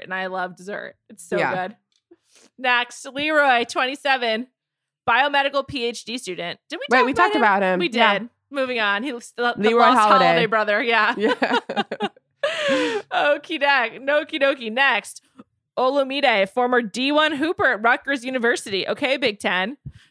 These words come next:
Speaker 1: He knows how to compete at a high level and is coming here with one thing on his mind, Michelle. I feel like they really are playing into this basketball thing.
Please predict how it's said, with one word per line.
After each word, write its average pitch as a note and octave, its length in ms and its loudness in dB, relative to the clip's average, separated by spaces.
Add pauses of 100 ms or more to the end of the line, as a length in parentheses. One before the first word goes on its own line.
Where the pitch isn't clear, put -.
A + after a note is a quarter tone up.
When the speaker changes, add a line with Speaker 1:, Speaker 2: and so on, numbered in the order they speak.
Speaker 1:
He C#4 160 -12
knows B3 340 0
how B3 100 2
to A#3 100 -4
compete A3+ 360 -10
at F3 80 -8
a G#3+ 40 -2
high A3+ 200 0
level A3 420 0
and F#3+ 120 -4
is F#3+ 140 -12
coming A3+ 340 -4
here A3 220 -4
with A3 120 -6
one G#3+ 300 -4
thing C4 180 -4
on A3+ 160 -2
his A3 120 -8
mind, F#3 420 -4
Michelle. F3+ 680 -2
I - 40 -20
feel C#4 100 -8
like F4+ 60 -14
they G#4 120 -6
really D4+ 340 -6
are G3+ 80 -4
playing F#3 300 -10
into F3 160 -16
this E3 140 -14
basketball E3+ 580 -10
thing. - 340 -14